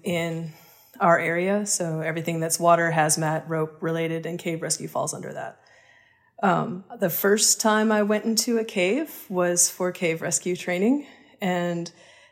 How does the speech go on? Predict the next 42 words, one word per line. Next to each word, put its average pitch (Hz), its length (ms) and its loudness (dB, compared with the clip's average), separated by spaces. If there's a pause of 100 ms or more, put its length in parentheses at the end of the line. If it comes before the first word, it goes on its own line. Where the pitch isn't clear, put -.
(100)
then 165 220 6
I 175 100 6
liked 175 240 4
it - 140 -2
so 175 160 0
much 170 340 -2
that 165 240 -2
I 160 300 -4
took 180 240 -6
as 170 100 -8
many 170 160 -4
classes 165 420 -2
as 165 80 -6
I 165 120 -4
could. 165 420 -4
I 170 140 -2
lo-, 170 240 -4
joined 175 340 -2
my 170 120 0
local 165 280 -2
cave 170 300 -4
club. 170 400 0 (680)
I 160 920 2
am 175 160 0
lucky 165 260 0
enough 160 260 -2
to 185 120 -4
get 165 180 -4
to 175 100 -6
go 160 140 -2
caving 160 340 -4
recreationally 160 800 -4
or 160 160 -4
helping 175 380 -4
out 165 100 -2
with 170 320 -6
exploration 170 840 -6 (120)
or, 165 400 -8 (140)
um, 160 320 -6
helping 165 340 -2
others 165 380 -2
explore, 170 640 -6